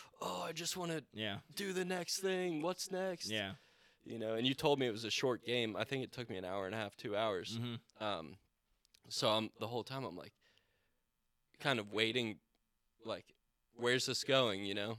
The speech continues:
Speaker 2: Yeah.
Speaker 1: I wanna see, and it's almost like the end of it drags out, but not in, in a bad way.
Speaker 2: Not in a bad way. I
Speaker 1: Um,
Speaker 2: thought, honestly, I thought it was a great experience. It wasn't like Firewatch as a short game.
Speaker 1: Oh, no.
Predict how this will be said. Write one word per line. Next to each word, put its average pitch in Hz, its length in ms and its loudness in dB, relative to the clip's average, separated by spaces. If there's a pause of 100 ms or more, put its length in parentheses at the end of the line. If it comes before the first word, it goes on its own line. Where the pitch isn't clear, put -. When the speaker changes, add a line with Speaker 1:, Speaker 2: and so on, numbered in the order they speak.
Speaker 2:
Yeah. 104 280 -2
Speaker 1:
I 110 80 0
wanna 110 240 -2
see, 123 300 -2
and 95 160 -4
it's 101 180 -6
almost 120 300 0
like 107 140 -4
the 92 100 -2
end 113 140 -2
of 101 80 -8
it 82 120 -6
drags 104 400 -2
out, 104 260 0 (120)
but 113 100 2
not 123 320 4
in, 123 220 -6
in 113 140 0
a 104 40 0
bad 92 300 -2
way. 82 160 -6 (340)
Speaker 2:
Not 147 160 -2
in 123 80 -2
a 101 40 -6
bad 87 220 -12
way. 50 140 -16 (680)
I - 80 -2
Speaker 1:
Um, 127 60 0
Speaker 2:
thought, 143 440 6 (640)
honestly, 110 760 -2 (1040)
I 104 80 -6
thought 113 240 -2
it 107 40 0
was 104 120 -6
a 101 40 -12
great 95 240 -10
experience. 71 640 -12
It 123 80 -6
wasn't 135 460 0
like 120 460 -4 (160)
Firewatch 98 760 -2 (680)
as 95 180 -8
a 95 40 -6
short 92 340 -6
game. 95 300 -6
Speaker 1:
Oh, 107 200 6
no. 101 280 -4